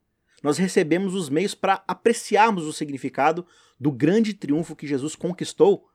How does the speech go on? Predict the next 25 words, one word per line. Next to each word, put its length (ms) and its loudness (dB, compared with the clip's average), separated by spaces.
por 140 2
exemplo, 320 0
lá 80 2
nas 160 2
histórias 360 -2
da 100 0
tentação 580 -2
do 80 -6
Novo 180 -4
Testamento. 580 -4
O 100 2
anseio 260 4
de 100 -2
Paulo 340 2
por 180 -6
um 40 -4
segundo 480 -2
Adão 480 2
não 120 -4
tem 180 -4
significado 640 -4
algum 280 2
fora 260 2
do 100 -2
Gênesis. 540 -10